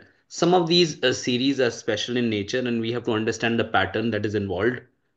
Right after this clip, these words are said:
uh, to solve, so, so, to solve that problem.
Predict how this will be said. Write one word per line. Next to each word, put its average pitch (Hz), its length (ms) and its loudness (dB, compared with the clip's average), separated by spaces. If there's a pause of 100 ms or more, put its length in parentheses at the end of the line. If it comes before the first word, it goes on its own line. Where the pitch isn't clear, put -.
(120)
uh, 107 220 -2
to 123 140 -4
solve, 113 540 2 (240)
so, - 320 -6
so, 113 220 -8 (200)
to 120 80 -4
solve 107 340 0
that 101 180 -4
problem. 82 340 -6